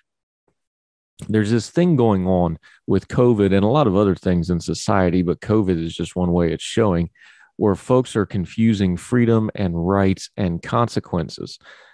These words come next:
If you're not going to follow the rules, that's fine. And you can say the rules are dumb. You can say they're bad rules. Matter of fact, one of the great problems in a free society is balancing what a good and bad rule is and what to do when a rule or a law is bad.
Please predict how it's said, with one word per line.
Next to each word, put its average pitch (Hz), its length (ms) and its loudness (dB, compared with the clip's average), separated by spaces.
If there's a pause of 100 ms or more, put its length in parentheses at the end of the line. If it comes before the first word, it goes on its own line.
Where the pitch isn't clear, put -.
(300)
If 92 160 -4
you're 92 140 0
not 123 220 0
going 143 200 2
to 156 140 0
follow 123 360 2
the 147 120 2
rules, 92 560 2
that's 92 240 -2
fine. 85 540 0
And 78 120 0
you 87 80 0
can 95 140 -4
say 101 160 0
the 101 100 2
rules 101 300 0
are 117 60 0
dumb. 92 400 2
You 92 80 0
can 92 140 -2
say 90 180 0
they're 95 160 2
bad 117 420 0
rules. 76 380 -4 (460)
Matter 82 220 2
of 85 80 -2
fact, 95 240 0
one 95 160 2
of 92 100 2
the 90 100 2
great 92 480 -2 (160)
problems 101 560 0
in 92 120 -2
a 90 120 2
free 101 280 0
society 98 760 0
is 78 180 -2
balancing 98 880 0
what 95 220 2
a 92 60 0
good 92 360 0
and 87 280 -4
bad 98 260 2
rule 101 380 2
is 90 200 0
and 90 140 -4
what 95 200 0
to - 120 -20
do 92 260 2
when 95 180 2
a 98 80 2
rule 95 400 2
or 95 140 2
a 92 60 2
law 87 340 2
is 104 280 0
bad. 107 480 0